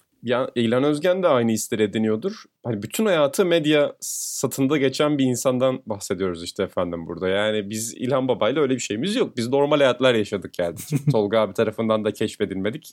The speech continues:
Speaker 2: Evet.
Speaker 1: Ee, onun biraz üzüldüğünü hissediyorum ben İlhan Baba. Sen de hissediyorsundur.
Speaker 2: Evet İnancım ve hani sen daha neyse ki genç girmişsin. Ben neredeyse otuz yaşıma kadar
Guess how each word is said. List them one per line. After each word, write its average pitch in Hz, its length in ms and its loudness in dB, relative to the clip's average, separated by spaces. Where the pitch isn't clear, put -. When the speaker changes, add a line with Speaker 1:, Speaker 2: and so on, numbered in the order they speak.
Speaker 2:
Evet. 117 200 -2
Speaker 1:
Ee, - 40 -4
onun 151 300 0
biraz 151 220 0
üzüldüğünü 147 320 2
hissediyorum 131 460 0
ben 95 80 0
İlhan 95 260 0
Baba. 98 140 -4
Sen 120 220 0
de 117 60 2
hissediyorsundur. 95 720 -4
Speaker 2:
Evet 135 300 2
İnancım 101 440 2
ve 139 260 2
hani 120 220 2
sen 147 300 2
daha 156 360 4
neyse 143 380 2
ki 127 120 -6
genç 147 340 2
girmişsin. 113 480 2
Ben 135 160 4
neredeyse 143 360 2
otuz 135 320 0
yaşıma 107 360 0
kadar 113 360 -2